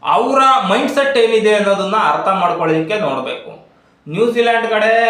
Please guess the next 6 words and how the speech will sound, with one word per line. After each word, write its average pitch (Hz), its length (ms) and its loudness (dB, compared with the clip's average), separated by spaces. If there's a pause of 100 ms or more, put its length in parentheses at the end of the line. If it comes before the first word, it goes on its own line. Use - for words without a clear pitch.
(1160)
ಕೆಲವ್ರು 185 320 -2
ಇದ್ದಾರೆ, - 600 -4 (960)
ವಿಲಿಯಮ್ಸನ್ 175 540 -2
ಆಗಿರ್ಬೋದು, 156 1000 0
ಫಿಲಿಪ್ಸ್ 180 320 -6
ಆಗಿರ್ಬೋದು, 151 920 -2